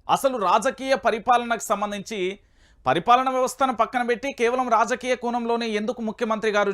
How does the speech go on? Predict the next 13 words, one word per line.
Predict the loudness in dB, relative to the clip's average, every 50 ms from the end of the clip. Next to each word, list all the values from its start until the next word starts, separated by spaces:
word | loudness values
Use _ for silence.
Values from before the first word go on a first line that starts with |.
| -2
చూస్తున్నారు? | -4 -4 -6 -4 -4 -4 -4 -4 -6 -8 _ _ _ _ -20 _ 0 2
పరిపాలన | 2 2 4 6 6 6 6 4 2 2
వ్యవస్థ | 2 2 0 -2 -4 -2
మొత్తం | -2 -2 -2 -2 0 4
గాడికి | 4 4 4 4 0 -4 0 2
తప్పి | 0 0 2 -2 -4 0 2
పడిపోతా | 2 4 4 2 0 0 0 2 2 2 2 2
ఉంటే, | 0 -4 -6 -8 -8 -6 -6 -4
అంటే | -2 -2 -2 2 4
గాడి | 4 4 4 4 2
తప్పిపోయింది | 0 0 0 -2 0 0 0 0 0 0 0
already. | 0 0 -2 -4 -6 -4
ఇప్పటికే | -4 -4 -2 0 -2